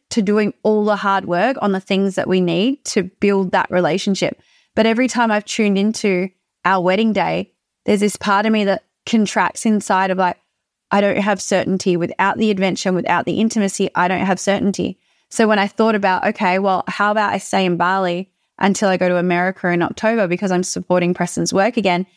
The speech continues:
And then I come back after October and I move back to Perth and I get a rental in Perth and Jake and I get a beautiful apartment in South Perth together because we love South Perth. And I get a pool and I make sure it's the lifestyle that I love, and he can go to work and I can make sure that I plan things so we get the adventure.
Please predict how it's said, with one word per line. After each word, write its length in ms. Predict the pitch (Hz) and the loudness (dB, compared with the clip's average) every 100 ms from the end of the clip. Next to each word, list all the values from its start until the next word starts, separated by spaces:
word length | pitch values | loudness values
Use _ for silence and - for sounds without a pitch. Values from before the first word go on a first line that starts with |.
| _ - | _ -2
And 100 | 185 | 0
then 100 | 190 | 2
I 80 | 175 | 0
come 320 | - 202 190 | 0 0 2
back 360 | 185 190 - - | 2 -2 -6 -4
after 300 | - 190 - | -2 0 0
October 440 | 180 - 233 247 226 | 0 0 0 2 2
and 220 | 190 185 | 0 0
I 60 | 180 | 0
move 280 | 185 208 | 0 0
back 220 | 208 - - | 0 -2 -4
to 80 | |
Perth 360 | 196 208 196 - | -2 0 0 0
and 100 | 196 | 0
I 80 | 180 | 2
get 180 | 185 175 | 0 0
a 60 | |
rental 440 | 165 196 240 226 196 | 0 0 0 0 0
in 140 | 185 | 0
Perth 300 | 196 190 - _ _ _ | 0 -2 -4 _ _ _
and 140 | - 202 | 0 2
Jake 240 | 190 185 | 0 0
and 80 | 214 | 0
I 140 | 196 | 2
get 140 | 196 185 | 0 0
a 40 | |
beautiful 420 | 180 202 196 175 | 0 -2 0 -2
apartment 640 | 165 185 - 196 240 220 - | 0 -2 -2 -2 0 0 -2
in 100 | 190 | 0
South 240 | 185 190 | -2 0
Perth 240 | 214 240 | 0 0
together 300 | - 202 185 | 0 0 2
because 260 | 180 190 175 | 0 -2 0
we 120 | 170 | 0
love 240 | 170 202 269 | 0 0 0
South 300 | 202 196 - | -2 -2 0
Perth. 300 | 170 202 - _ _ _ | 0 0 -4 _ _ _
And 80 | 214 | 0
I 80 | 208 | 2
get 140 | 196 | 0
a 60 | 185 | -2
pool 400 | - 330 330 302 | 0 2 2 2
and 100 | 233 | 0
I 40 | |
make 200 | 214 196 | -2 -2
sure 160 | - 208 | 0 -2
it's 140 | 165 - _ _ - | -2 -10 _ _ 0
the 100 | 208 | 2
lifestyle 640 | 240 285 294 - 285 269 | 2 0 -2 0 0 2
that 100 | 208 | 0
I 120 | 190 | -2
love, 560 | 202 262 285 285 285 240 | 0 0 0 0 0 -2
and 120 | 220 | -4
he 140 | 208 | -4
can 140 | 233 220 | -4 0
go 100 | 214 | 0
to 100 | 185 | 0
work 420 | 233 269 269 269 | 0 0 0 -2
and 100 | 233 | -2
I 80 | 214 | -2
can 120 | 220 | -2
make 140 | 208 | -4
sure 140 | - 208 | -4 0
that 120 | 196 | 0
I 80 | 190 | 0
plan 400 | - 285 277 269 | -2 -2 0 0
things 260 | 262 269 | 0 -2
so 120 | - 185 | 0 -2
we 120 | 196 | 0
get 140 | - | 0
the 120 | 190 | 0
adventure. 540 | 190 240 277 254 269 | 0 0 0 0 -2